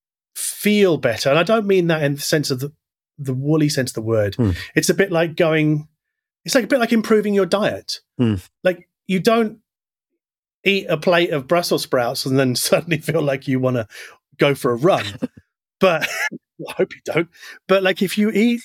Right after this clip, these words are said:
Speaker 1: much healthier food, more vegetables, more salads,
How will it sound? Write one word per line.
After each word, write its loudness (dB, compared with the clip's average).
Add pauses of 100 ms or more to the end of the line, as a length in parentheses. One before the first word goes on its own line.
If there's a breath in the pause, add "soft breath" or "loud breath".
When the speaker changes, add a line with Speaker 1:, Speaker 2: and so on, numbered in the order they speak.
(280)
Speaker 1:
much 0
healthier 2
food, 2
more 2
vegetables, 0
more 2
salads, 0